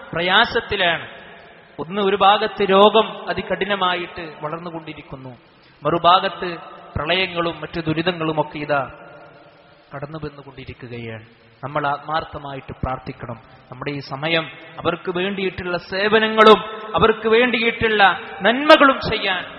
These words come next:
വിശ്വാസികളെ, സാമ്പത്തികപരമായി കൊണ്ടും ശാരീരികപരമായി കൊണ്ടും നമ്മൾ നമുക്കതിനു വേണ്ടി സമയം കണ്ടെത്തണം. നമുക്കൊരു കാര്യം എപ്പോഴാ ഉൾക്കൊള്ളാൻ കഴിയാന്നറിയോ? എന്തൊരു പ്രയാസവും ഒരാൾ പറഞ്ഞതുകൊണ്ട് ഒരു പക്ഷേ നമുക്കത് ഉൾക്കൊള്ളാൻ കഴിയണമെന്നില്ല.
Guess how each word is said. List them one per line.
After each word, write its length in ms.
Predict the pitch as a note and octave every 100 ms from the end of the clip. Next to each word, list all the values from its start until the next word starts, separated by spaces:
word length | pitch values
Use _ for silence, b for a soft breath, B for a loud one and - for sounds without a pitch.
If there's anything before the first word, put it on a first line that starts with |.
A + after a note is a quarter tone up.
| - -
വിശ്വാസികളെ, 720 | - E3+ E3+ E3 D#3+ D3+ D3 C3 - -
സാമ്പത്തികപരമായി 840 | D3 D#3 D#3+ D#3 D#3 D3+ D#3 F3+
കൊണ്ടും 320 | F3 F3 D#3+ D3
ശാരീരികപരമായി 1000 | - E3+ G3 G#3+ G3+ G3+ G#3 G#3 A#3 B3 -
കൊണ്ടും 280 | G3 F3 - - - -
നമ്മൾ 200 | C#3+ D3+ C#3+
നമുക്കതിനു 460 | D3 - D3 C#3+
വേണ്ടി 180 | C#3 C3+
സമയം 380 | - C3+ D3 C#3 C#3
കണ്ടെത്തണം. 440 | C3+ C3 C3+ B2+ B B C#3
നമുക്കൊരു 360 | D#3 D#3 E3+ -
കാര്യം 320 | D#3+ E3 F#3 F3 - - - D#3+
എപ്പോഴാ 280 | - F#3+
ഉൾക്കൊള്ളാൻ 500 | F3+ F#3+ - G#3 F#3+ F3
കഴിയാന്നറിയോ? 580 | E3+ E3 D#3 D3 C3+ B2+
എന്തൊരു 300 | E3 G3 F#3
പ്രയാസവും 520 | F3 F3 F#3+ G3 F3 - - - - - - - - -
ഒരാൾ 180 | D#3+ E3+ E3+
പറഞ്ഞതുകൊണ്ട് 540 | E3 F3 G#3 G#3+ G3+ F3+
ഒരു 120 | E3 D#3
പക്ഷേ 280 | - F3+ D#3+ - - -
നമുക്കത് 300 | D3+ - D3+
ഉൾക്കൊള്ളാൻ 440 | C#3+ - E3+ D#3 D3+
കഴിയണമെന്നില്ല. 540 | C#3 C#3+ C#3 C3 B2+